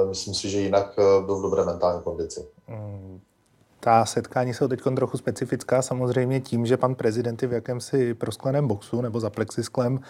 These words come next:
Speaker 2: Eh, navíc jsem si všiml, že kandidáti sedí v takovém velice nízkém křesle. Jak se tam sedělo vám?
Speaker 1: Úplně normálně, tak jako sedím teď, když s vámi mluvím. Eh,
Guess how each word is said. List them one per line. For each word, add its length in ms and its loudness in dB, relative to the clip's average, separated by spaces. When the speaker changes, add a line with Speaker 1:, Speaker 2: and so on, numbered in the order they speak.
Speaker 2:
Eh, 160 8
navíc 300 2
jsem 100 2
si 120 0
všiml, 360 2
že 520 4
kandidáti 520 10
sedí 240 0
v 60 -6
takovém 280 4
velice 320 6
nízkém 400 4
křesle. 420 0
Jak 120 -4
se 100 -2
tam 160 2
sedělo 320 4
vám? 300 4
Speaker 1:
Úplně 260 6
normálně, 480 6
tak 120 4
jako 200 2
sedím 340 0
teď, 100 0
když 140 0
s 80 -2
vámi 300 0
mluvím. 420 0
Eh, 1300 2